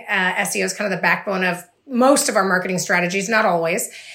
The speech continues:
But when we dive in and start talking to business owners, we really like to help them determine if S E O is the right investment for them now. Maybe it is down the road.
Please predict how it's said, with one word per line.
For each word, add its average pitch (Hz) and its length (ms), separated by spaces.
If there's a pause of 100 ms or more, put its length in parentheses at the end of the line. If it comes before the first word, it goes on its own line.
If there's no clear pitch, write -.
(240)
But 220 260
when 240 240
we 240 540
dive 208 260
in 220 60
and 220 120
start - 400
talking 214 440
to 190 80
business 196 400
owners, 180 640
we 190 480
really 226 260
like 190 200
to 208 100
help 196 440
them 233 340
determine 190 500
if 196 420
S 220 220
E 208 80
O 202 80
is 202 260
the 202 80
right 196 180
investment 185 460
for 190 100
them 175 320
now. 240 380
Maybe 202 340
it 196 60
is 190 160
down 175 220
the 170 80
road. 202 440